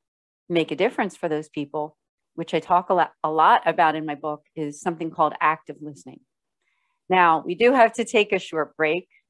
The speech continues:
so I'm gonna leave you on a cliffhanger there, 'cause when we come back, I'm gonna talk to you about what active listening is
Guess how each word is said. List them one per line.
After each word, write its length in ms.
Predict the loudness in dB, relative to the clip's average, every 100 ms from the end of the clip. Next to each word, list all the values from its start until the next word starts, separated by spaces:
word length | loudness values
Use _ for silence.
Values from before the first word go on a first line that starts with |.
| _
so 380 | -2 4 4 4
I'm 60 |
gonna 200 | 0 -4
leave 200 | -4 -4
you 60 | -2
on 80 | -2
a 60 |
cliffhanger 600 | -2 -2 0 -2 -2 -4
there, 380 | -2 0 0 -2 _ _ _ -12
'cause 120 | -6
when 120 | -4
we 100 | -4
come 220 | -4 -4 2
back, 400 | 4 6 4 -2 _ -6
I'm 60 |
gonna 160 | -4 0
talk 300 | 4 2 2
to 80 | -2
you 40 |
about 260 | 2 2 2
what 140 | 2
active 440 | 2 0 -4 -12
listening 420 | -12 -12 -8 -6 -2
is 380 | -2 -2 -8